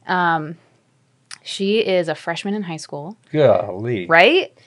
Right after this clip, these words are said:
Speaker 1: I mean, last time you saw her, she was ten.
Speaker 2: Yeah, and I was looking through our YouTube. We did, like, a, um, uh, you know, how to s-, bore sight your rifle,
Speaker 1: Mm-hmm.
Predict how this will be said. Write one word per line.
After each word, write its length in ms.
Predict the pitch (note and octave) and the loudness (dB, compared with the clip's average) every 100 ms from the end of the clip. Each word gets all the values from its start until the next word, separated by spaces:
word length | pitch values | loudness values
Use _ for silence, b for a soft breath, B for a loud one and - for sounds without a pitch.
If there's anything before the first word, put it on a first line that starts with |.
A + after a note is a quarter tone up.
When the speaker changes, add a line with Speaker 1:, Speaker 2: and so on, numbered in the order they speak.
| - | -2
Speaker 1:
I 40 | |
mean, 180 | A#3 A3 | 0 2
last 240 | G3+ A3+ | 2 0
time 100 | B3 | -2
you 80 | A3+ | -4
saw 140 | A3 | 0
her, 80 | A#3 | 0
she 120 | G#3+ | 0
was 120 | F3+ - | -6 -6
ten. 400 | - G#3 E3+ G#3+ | -4 -2 -2 0
Speaker 2:
Yeah, 160 | C#3 | 2
and 100 | A2+ | 4
I 40 | G#2+ | 2
was 160 | A2+ | 0
looking 180 | C3+ C3+ | -2 -2
through 160 | - A#2+ | 0 2
our 80 | G#2+ | 2
YouTube. 560 | A2 B2+ - A2+ G2+ | 0 -4 -2 -2 0
We 80 | G#2 | -2
did, 260 | G#2 A2 G#2 | -2 -2 2
like, 300 | G2+ G2 - | 2 2 0
a, 380 | G2 F#2+ F#2+ - | -2 -2 -4 0
um, 540 | G2 G2 G2 G2 G#2+ - - | 0 0 -4 -8 -12 -12 -10
uh, 180 | - - - | -10 -10 -12
you 80 | G2+ | -12
know, 60 | |
how 140 | - A#2 | 0 0
to 40 | |
s-, 140 | G2 - | 0 -6
bore 260 | G2 G#2+ | -2 -2
sight 260 | G2+ G2+ - | 2 2 2
your 140 | F#2+ | 0
rifle, 400 | F#2+ G2+ C#3+ F#3 | 4 4 4 2
Speaker 1:
Mm-hmm. 280 | G3+ A#3 C#4+ | 0 0 -4